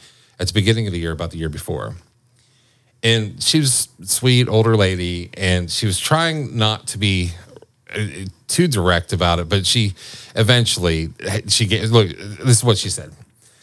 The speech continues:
She's like, "Hey, um, I deal with a lot of small businesses about your size, and, and I don't have anybody that has employee turnover like you do." And I was like, "Oh, really?" She was like,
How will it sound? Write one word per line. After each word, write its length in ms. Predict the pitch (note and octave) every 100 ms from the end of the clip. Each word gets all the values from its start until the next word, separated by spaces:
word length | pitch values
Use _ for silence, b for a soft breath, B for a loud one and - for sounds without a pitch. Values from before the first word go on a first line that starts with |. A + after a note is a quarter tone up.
| b b b b b _
She's 260 | - C#3 C3
like, 120 | B2
"Hey, 420 | B2 E3+ C3+ G2+ -
um, 340 | G#2+ G2+ F#2+ - -
I 180 | D#3+
deal 320 | D3+ - B2+ B2
with 100 | G2
a 40 |
lot 260 | F2+ F#2+ F2+
of 180 | E2+
small 360 | - - F2+ D#2+
businesses 580 | C3+ E3+ D3+ - F#2+ E2+
about 260 | E2+ F2
your 140 | F2 F2
size, 560 | - C#3+ D3 G2+ E2+
and, 160 | F2 F2 G2+
and 160 | F#2+
I 160 | - F3
don't 280 | F3 G#2 - -
have 220 | G2 F#2+
anybody 400 | A#2+ C#3+ F#2+ E2+
that 80 | D#2+
has 180 | - E2+
employee 360 | E2 - C3+
turnover 440 | A#2 G2 E2+ D#2+ D#2+
like 180 | D#2 E2
you 140 | C3+
do." 100 | G#2+ - - - _ _ _ _ _ _ _ -
And 80 |
I 20 | A2
was 120 | G2
like, 100 | G#2+
"Oh, 120 | D#3+
really?" 300 | C#3 D#3 F2+
She 160 | E2+ C3
was 120 | A2+
like, 140 | A2